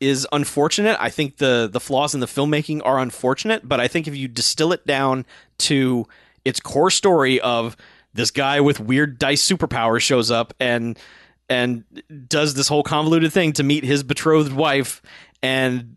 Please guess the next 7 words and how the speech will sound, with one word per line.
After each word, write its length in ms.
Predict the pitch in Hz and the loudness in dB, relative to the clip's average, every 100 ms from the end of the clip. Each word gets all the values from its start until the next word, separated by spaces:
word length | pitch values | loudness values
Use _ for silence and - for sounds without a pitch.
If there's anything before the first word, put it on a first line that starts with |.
| - | -18
they 680 | 139 123 135 139 135 131 127 _ _ | -8 -2 2 4 2 2 -2 _ _
kind 300 | - - 143 | -8 -4 0
of 60 | 143 | 0
have 160 | 160 151 | 0 -2
a 60 | |
plan 360 | 151 180 160 143 | -2 0 0 0
to 300 | 135 135 127 | 0 0 0